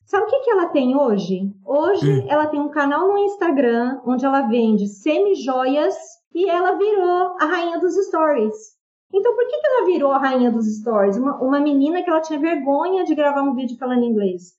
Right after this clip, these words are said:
Speaker 1: Porque essa atividade, que pra mim é muito intencional, foi uma atividade que não trabalhou só a questão do idioma,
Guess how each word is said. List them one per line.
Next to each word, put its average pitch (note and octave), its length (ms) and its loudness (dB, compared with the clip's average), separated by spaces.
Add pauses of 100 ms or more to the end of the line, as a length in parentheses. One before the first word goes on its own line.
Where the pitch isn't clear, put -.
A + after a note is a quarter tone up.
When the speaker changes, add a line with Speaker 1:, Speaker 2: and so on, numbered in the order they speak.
Speaker 1:
Porque D#4 280 0 (240)
essa G#4 400 2
atividade, G#3+ 960 0
que A#3+ 240 -2
pra C4 200 -2
mim G#3+ 440 2
é A#3 220 0
muito C#4+ 680 0
intencional, C#4+ 1200 0 (120)
foi E4+ 220 2
uma G4 120 0
atividade D#4 600 0
que F4 100 0
não F4 160 -4
trabalhou E4 480 2
só D4+ 460 0
a C#4 80 0
questão D4+ 480 -2
do C#4+ 100 0
idioma, A3+ 800 0